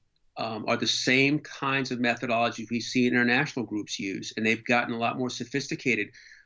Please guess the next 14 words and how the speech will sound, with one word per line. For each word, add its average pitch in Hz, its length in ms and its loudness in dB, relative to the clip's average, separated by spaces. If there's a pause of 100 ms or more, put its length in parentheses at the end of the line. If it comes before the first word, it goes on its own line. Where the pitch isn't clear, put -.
(320)
You 151 120 4
know, 151 140 6
before 165 480 4
the 127 220 2
Charlottesville 139 720 0
attack, 113 580 -2 (640)
the 123 400 4
organizers 135 760 2
of 117 220 -8
that 143 360 0 (1080)
rally, 110 500 0
if 101 160 -10
you 107 140 -8
will, 101 400 -8